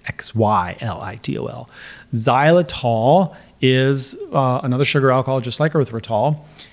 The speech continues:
And it's found in certain fruits and vegetables in tiny little amounts. And they, they produce it commercially from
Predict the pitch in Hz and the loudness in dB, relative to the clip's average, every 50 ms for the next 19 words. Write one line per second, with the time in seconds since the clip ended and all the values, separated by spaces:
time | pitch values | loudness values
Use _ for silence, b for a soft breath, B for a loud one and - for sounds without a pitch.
0 | B B _ - 143 135 135 131 127 131 131 135 131 127 - - - - - 139 | B B _ 0 2 2 4 2 2 2 2 2 0 0 -2 -4 -6 -2 0 0
1 | 131 135 143 143 139 135 - - 135 - 151 143 135 127 - 139 139 - - 127 | 2 4 2 4 2 2 0 0 -2 -2 -2 -2 -2 -2 -2 -4 -4 -4 -4 -2
2 | 120 123 123 - 139 127 127 123 117 120 117 110 - - - 123 123 131 135 135 | -2 -2 -2 -2 -4 -4 -4 -4 -2 -4 -4 -6 -6 -6 -4 0 0 2 2 0
3 | 131 131 123 123 127 127 127 113 101 98 113 143 147 - - - B B B B | 0 -2 -4 -2 -2 -2 -2 0 -2 0 -2 -2 -2 -4 -6 -8 B B B B
4 | B B B B - 135 131 131 131 127 131 131 131 131 131 - - - 127 127 | B B B B 0 2 4 4 4 6 4 4 4 2 0 -4 -2 0 0 0
5 | 123 - 135 131 143 147 - - 143 - - - _ - - 131 123 131 139 - | 0 -2 -2 0 0 0 0 -2 -4 -6 -8 -16 _ -2 0 2 4 4 2 0
6 | - - 127 123 123 120 - - - 123 123 120 120 123 117 - | -2 -2 -2 -2 -2 -4 -4 -4 -4 -2 -2 0 -2 -2 -4 -8